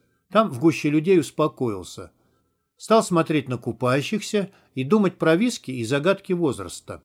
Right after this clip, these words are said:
И почувствовал прикосновение к своей лодыжке. Посмотрел вниз. Там большой палец небольшой женской ступни почесывал его ногу.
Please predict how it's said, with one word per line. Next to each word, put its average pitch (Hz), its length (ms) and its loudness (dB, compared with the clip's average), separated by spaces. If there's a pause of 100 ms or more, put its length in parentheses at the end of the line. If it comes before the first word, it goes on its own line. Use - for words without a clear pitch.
(560)
И 131 100 -6
почувствовал 196 560 2
прикосновение 175 720 0
к - 60 -6
своей 190 320 2
лодыжке. 160 760 -4 (380)
Посмотрел 226 520 0
вниз. 127 440 -2 (420)
Там 208 240 2
большой 147 380 2
палец 160 420 0
небольшой 151 540 2
женской 139 380 -2
ступни 180 540 -4 (220)
почесывал 190 560 0
его 180 260 2
ногу. 117 440 -2